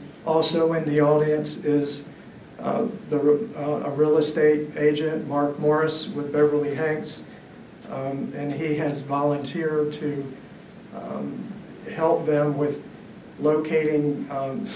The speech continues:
you know, mobile home parks to move to, and in talking with him, he even has some newer mobile homes that will be able, uh,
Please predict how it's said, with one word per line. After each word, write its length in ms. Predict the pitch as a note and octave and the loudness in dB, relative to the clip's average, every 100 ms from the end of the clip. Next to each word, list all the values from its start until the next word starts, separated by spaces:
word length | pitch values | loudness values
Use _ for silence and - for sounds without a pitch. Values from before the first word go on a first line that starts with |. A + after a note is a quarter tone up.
| - | -10
you 60 | C#3+ | -10
know, 100 | C3 | -6
mobile 360 | C#3 D3+ D3 D3 | 0 2 2 2
home 240 | D#3+ D3+ | -2 -2
parks 320 | D3 C#3+ - | 0 0 -2
to 80 | - | -2
move 280 | D3 E3+ E3+ | 0 0 0
to, 340 | - F3 F3 - - - - - - B2 | -4 -2 -4 -6 -14 -18 -20 -20 -16 -10
and 160 | C3+ | -8
in 100 | C3+ | -8
talking 400 | C3+ D3+ D3+ D3 | -2 0 0 0
with 240 | C#3+ C#3 - | -2 -4 -2
him, 240 | D3 C#3+ | 0 0
he 240 | - E3 E3+ | -2 -2 0
even 200 | D#3+ D3 | 0 0
has 460 | D3+ D3+ D3 D3 - | 0 2 2 2 0
some 220 | D3 C#3 - - - - - - - | -2 -4 -10 -14 -18 -18 -20 -18 -8
newer 400 | C#3+ F3+ F3+ E3+ | 2 6 6 4
mobile 400 | D#3 D#3 D3+ D3 | 2 4 4 4
homes 460 | D3+ D#3+ D3+ C#3+ - | 2 0 -2 -4 -2
that 200 | D3 D3 | -2 0
will 120 | D3 | -2
be 160 | C#3 D3 | -2 2
able, 460 | D3 D3 D3 C#3+ - - - - - | 2 4 2 0 -6 -16 -20 -20 -16
uh, 260 | - - | -12 -10